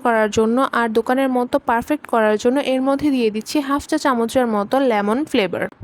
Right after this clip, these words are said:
ফ্লেভারের জন্য আপনারা এখানে লেমন এসেন্সও দিতে পারেন অথবা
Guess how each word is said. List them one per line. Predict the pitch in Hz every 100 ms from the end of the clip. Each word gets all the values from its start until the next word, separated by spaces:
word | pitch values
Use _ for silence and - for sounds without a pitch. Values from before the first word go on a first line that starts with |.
| -
ফ্লেভারের | 285 285 302 320
জন্য | 302 302 302
আপনারা | 277 294 294
এখানে | 294 285 262
লেমন | 220 233 247 226
এসেন্সও | 240 262 269 254
দিতে | 247 240
পারেন | 247 247 233
অথবা | 220 247